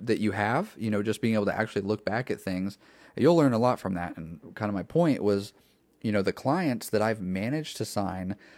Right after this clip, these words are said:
that were on the fence and I had to really beg 'em and, you know, I had to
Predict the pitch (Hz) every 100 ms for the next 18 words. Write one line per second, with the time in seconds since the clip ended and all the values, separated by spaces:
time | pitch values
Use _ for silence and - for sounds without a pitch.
0 | - 113 95 92 98 151 131 - 131 143
1 | 101 95 101 90 82 95 113 107 92 90
2 | 101 113 107 110 104 92 87 - - -
3 | 104 95 90 92 82